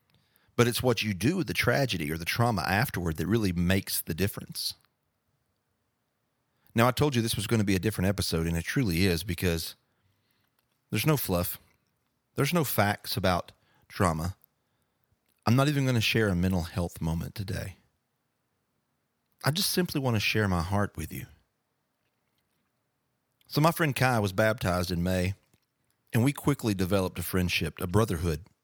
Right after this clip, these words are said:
I've, I've been able to witness a lot of cool things in my life, my, especially my spiritual walk. And I've been able to experience people that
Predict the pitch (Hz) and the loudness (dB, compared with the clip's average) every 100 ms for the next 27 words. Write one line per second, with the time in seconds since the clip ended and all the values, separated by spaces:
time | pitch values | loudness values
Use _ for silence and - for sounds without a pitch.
0 | _ _ _ _ 123 117 110 127 226 233 | _ _ _ _ 2 4 2 0 0 0
1 | 151 110 101 120 110 101 104 107 110 - | 0 0 0 0 0 -2 0 0 0 -4
2 | 107 101 101 92 92 90 90 92 92 - | -4 -2 0 0 0 0 0 -2 -2 -4
3 | 104 - 170 - 131 95 - 104 101 92 | -4 -2 -2 -2 -2 -2 -2 -2 -2 -2
4 | 92 85 80 - - _ _ _ _ _ | -6 -6 -8 -10 -20 _ _ _ _ _
5 | _ _ _ _ _ _ _ _ _ - | _ _ _ _ _ _ _ _ _ 2
6 | 117 107 151 185 160 139 117 107 - 127 | 4 4 2 0 -2 -2 -2 -2 -2 -2
7 | 120 113 98 - - 123 113 107 104 98 | 0 0 -4 -8 -4 -4 -2 0 0 0
8 | - | -6